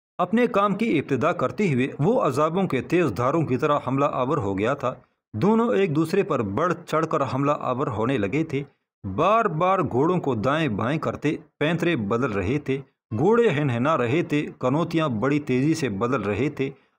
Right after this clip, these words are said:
नतने पड़पड़ाते हुए अपने अपने मालिक के इशारों पर काम कर रहे थे। कुछ देर ऐसा ही समा रहा। सैमुअल का ख्याल था कि शायद वो थोड़ी ही देर में जिक्रिया बिन इदरीस को जेर कर लेगा,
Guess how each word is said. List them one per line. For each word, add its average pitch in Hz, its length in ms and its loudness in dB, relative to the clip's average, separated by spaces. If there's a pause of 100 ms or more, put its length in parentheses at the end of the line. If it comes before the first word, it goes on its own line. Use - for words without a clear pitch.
(120)
नतने 202 360 2
पड़पड़ाते 160 680 0
हुए 151 120 2
अपने 175 440 0
अपने 165 320 -2
मालिक 147 380 2
के 151 100 -4
इशारों 131 420 -2
पर 110 200 -4
काम 135 240 -2
कर 110 160 -2
रहे 107 240 -2
थे। 165 180 -4 (340)
कुछ 226 220 0
देर 226 180 4
ऐसा 160 380 0
ही 160 160 2
समा 123 320 0
रहा। 131 340 0 (200)
सैमुअल 196 360 2
का 160 140 2
ख्याल 117 320 0
था 123 380 -4 (120)
कि 175 80 2
शायद 208 260 2
वो 196 140 2
थोड़ी 180 300 2
ही 147 140 2
देर 147 240 2
में 165 180 2
जिक्रिया 131 340 0
बिन 147 160 0
इदरीस 139 400 0
को 110 220 -2
जेर 117 220 0
कर 107 160 -4
लेगा, 127 420 -2